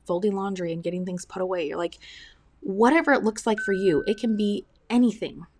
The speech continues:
It doesn't have to be a specific way. What, whatever is self-care to you, make it happen during that time. Sit out on a porch swing, get your, you know, feet, be barefoot in the grass and enjoy being grounded and, like, watering your garden or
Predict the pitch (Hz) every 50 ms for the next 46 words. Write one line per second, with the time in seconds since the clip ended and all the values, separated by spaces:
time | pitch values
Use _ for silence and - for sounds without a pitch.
0 | - 214 196 247 240 262 214 - - - 226 220 - - 196 202 202 190 185 -
1 | - - - - - 196 - 190 - - 196 165 156 156 165 208 226 220 - 240
2 | 240 - - 196 220 247 254 247 262 240 196 - - - 214 208 220 214 - -
3 | - 214 208 196 - - 185 170 180 214 240 196 139 143 185 190 - _ _ _
4 | _ _ _ _ _ _ _ _ _ _ _ _ _ _ _ - 202 196 202 254
5 | - - 294 247 311 359 349 285 226 196 160 156 151 160 - - - - - -
6 | - 160 - _ _ _ _ _ _ _ _ _ _ _ - - - - - -
7 | 190 180 196 208 220 233 233 247 233 - 254 247 220 - - - 254 262 240 208
8 | 175 160 160 156 185 208 - 170 170 - 202 196 196 185 180 185 _ _ _ -
9 | - - - _ - 202 202 190 165 160 - - - 214 226 226 - - - 196
10 | 175 196 196 175 160 180 185 208 - 240 196 202 220 214 190 202 208 214 196 175
11 | 175 - - 185 175 170 170 160 175 180 180 185 180 185 190 185 185 180 175 175
12 | 165 180 196 196 185 175 165 165 160 160 160 156 160 160 _ - 165 156 151 _
13 | _ _ - - 160 151 160 170 175 185 190 196 185 175 - 160 160 180 175 170
14 | 156 151 151 151 - - 165 165 160 165 175